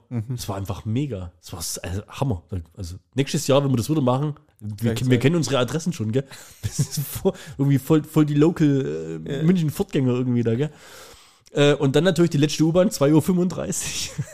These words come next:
Speaker 2: <laughs> Zurück nach Erding, ja, eine Stunde drauf, drei Uhr fünfunddreißig. Dann von der U-Bahn wieder an den Campingplatz zurückkommen. Ich glaub, um Viertel fünf oder so waren wir im Bett.
Speaker 1: Boah, leck.
Speaker 2: Um neun Uhr macht die Therme auf.
Speaker 1: Und da war der dran, oder?
Speaker 2: Und um neun Uhr waren wir in der Therme.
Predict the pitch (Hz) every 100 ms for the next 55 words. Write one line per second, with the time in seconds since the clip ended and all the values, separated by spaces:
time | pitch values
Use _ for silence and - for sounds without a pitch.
0 | - - _ - - - 165 202 139 143
1 | 151 202 - _ 110 147 165 - 143 139
2 | 147 139 131 156 - 139 156 165 165 156
3 | 147 170 180 - - - - 131 147 135
4 | 127 160 165 165 143 143 135 123 120 110
5 | 139 165 165 160 160 - 151 170 - 190
6 | - - - - 131 117 - 151 151 -
7 | 170 196 123 107 110 104 107 101 131 123
8 | 113 110 98 - _ _ - - - 113
9 | 127 120 120 131 131 143 147 139 165 170
10 | - 101 - _ _ _ 131 120 143 151
11 | 139 151 120 127 - - 110 104 107 131
12 | 107 120 120 123 - 127 127